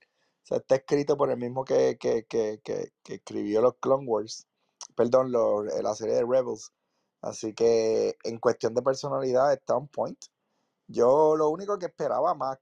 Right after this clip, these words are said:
como que cariño, yo creo que algo más puertorriqueño, no, no tanto americano. Yo hace rato hubiera corrido como que, <laughs> "Ah, Sabine, llegaste". <laughs> ¿Entiendes?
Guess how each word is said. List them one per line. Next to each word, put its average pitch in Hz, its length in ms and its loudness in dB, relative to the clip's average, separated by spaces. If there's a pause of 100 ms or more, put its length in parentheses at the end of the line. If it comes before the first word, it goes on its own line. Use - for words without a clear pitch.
(140)
como 147 240 -8
que 127 180 -10
cariño, 117 460 -6
yo 101 140 -8
creo 110 140 -2
que 120 100 -2
algo 117 320 0
más 110 140 -2
puertorriqueño, 98 720 -6
no, 90 440 -18
no 92 160 -12
tanto 101 280 -4
americano. 92 580 -8
Yo 90 160 -14 (640)
hace 104 220 2
rato 117 260 4
hubiera 113 220 2
corrido 117 420 0
como 120 200 0
que, 127 100 -6
<laughs> - 20 4
"Ah, 175 100 0 (160)
Sabine, 143 400 -2
llegaste". 135 520 -8 (180)
<laughs> 147 720 0
¿Entiendes? 123 520 -8